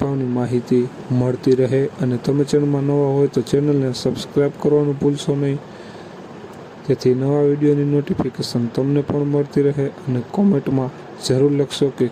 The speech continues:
કયા પાકના પણ ભાવ જાણવા છે, તો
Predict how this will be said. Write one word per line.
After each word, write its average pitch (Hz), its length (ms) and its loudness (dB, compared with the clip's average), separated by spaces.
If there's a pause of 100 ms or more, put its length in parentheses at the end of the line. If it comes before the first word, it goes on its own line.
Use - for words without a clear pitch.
કયા 139 260 0
પાકના 101 380 0
પણ 135 180 -2 (1000)
ભાવ 123 260 0
જાણવા 143 440 2
છે, 143 240 0 (440)
તો 135 240 0